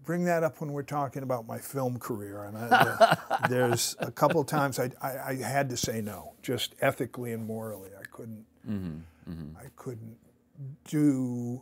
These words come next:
Speaker 1: I couldn't be on that film.
Speaker 2: Okay.
Speaker 1: You know.
Speaker 2: So, at this point, you're doing sessions, you're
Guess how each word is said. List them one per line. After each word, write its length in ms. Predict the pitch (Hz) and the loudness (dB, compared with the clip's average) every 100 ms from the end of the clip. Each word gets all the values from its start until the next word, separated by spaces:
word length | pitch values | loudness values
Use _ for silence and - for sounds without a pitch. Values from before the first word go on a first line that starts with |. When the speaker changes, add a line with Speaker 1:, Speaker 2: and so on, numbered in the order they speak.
| - | -10
Speaker 1:
I 120 | - | -12
couldn't 420 | 123 - 214 185 143 | -4 4 4 4 2
be 180 | 156 131 | 2 2
on 180 | 123 117 | -2 -6
that 200 | 104 - | -10 -12
film. 260 | - - - _ _ _ - | -14 -16 -20 _ _ _ -10
Speaker 2:
Okay. 320 | 117 95 90 110 - 139 | -8 -6 -6 -8 -18 -16
Speaker 1:
You 60 | 113 | -14
know. 40 | - - - _ _ - - _ _ _ - | -14 -16 -20 _ _ -20 -20 _ _ _ -4
Speaker 2:
So, 420 | 151 143 131 - _ - _ _ _ _ - 104 - - - - - _ _ _ _ _ _ _ _ _ | 2 4 4 2 _ -20 _ _ _ _ -20 -20 -20 -20 -20 -20 -20 _ _ _ _ _ _ _ _ _
at 100 | 120 | -4
this 140 | 143 139 | -2 -4
point, 200 | 160 127 | -4 -4
you're 80 | 120 | -2
doing 160 | 110 | -4
sessions, 560 | 107 147 135 135 123 113 | 0 0 0 -4 -8 -4
you're 300 | 101 92 | -2 -2